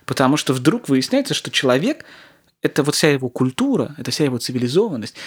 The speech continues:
это маленькая, тоненькая корочка на поверхности вулкана, а внутри клокочут вот эти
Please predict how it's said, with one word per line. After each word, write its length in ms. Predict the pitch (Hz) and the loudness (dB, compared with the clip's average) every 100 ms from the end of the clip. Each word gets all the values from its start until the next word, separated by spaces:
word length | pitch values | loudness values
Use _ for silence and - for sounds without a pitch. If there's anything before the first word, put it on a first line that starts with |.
| - | -8
это 120 | 127 | -2
маленькая, 600 | 117 147 214 165 135 120 | 0 2 2 0 -2 -6
тоненькая 500 | 117 127 190 220 208 | 0 0 2 0 -2
корочка 480 | 202 214 175 - - | 0 2 2 0 -4
на 80 | 120 | -6
поверхности 540 | 113 120 143 165 - | -2 -2 -2 -4 -2
вулкана, 500 | 170 196 - 156 95 - - - | -2 0 0 -2 -4 -10 -14 -6
а 100 | 113 | 0
внутри 540 | 123 127 127 - 190 165 | 2 2 2 2 2 2
клокочут 640 | - 113 - 185 185 120 | 2 2 4 4 4 0
вот 200 | 117 113 - | -2 -2 2
эти 340 | 160 180 131 | 2 2 -2